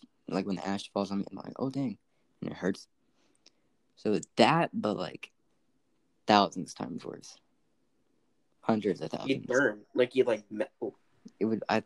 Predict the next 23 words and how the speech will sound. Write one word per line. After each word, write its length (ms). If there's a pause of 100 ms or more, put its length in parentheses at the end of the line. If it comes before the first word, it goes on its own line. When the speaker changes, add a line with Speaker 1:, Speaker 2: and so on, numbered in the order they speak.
(140)
Speaker 1:
I 80
feel 160
like 100
it 60
would 140
burn 340 (160)
clean 340
through 160
your 140
skin. 260
Not 220 (160)
through, 200
but, 120
like, 200 (580)
muscle 480
and 100
tissue. 440 (1120)
You'd 140
probably 220
Speaker 2:
Mm-hmm. 60
Speaker 1:
see 80
a 40
bone. 320